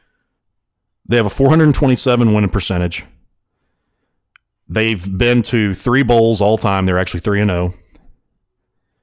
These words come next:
Lane Kiffin's been there. This is his third season. So in their history since two thousand one, they've won ninety-six games.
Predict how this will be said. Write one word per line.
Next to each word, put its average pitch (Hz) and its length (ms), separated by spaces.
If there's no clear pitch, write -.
Lane 123 200
Kiffin's 127 340
been 110 140
there. 107 140
This 107 160
is 110 80
his 117 180
third 113 260
season. - 380
So 107 120
in 139 220
their 190 140
history 110 380
since 101 180
two 123 140
thousand 110 360
one, 95 160
they've 98 160
won 92 240
ninety-six 107 640
games. 82 400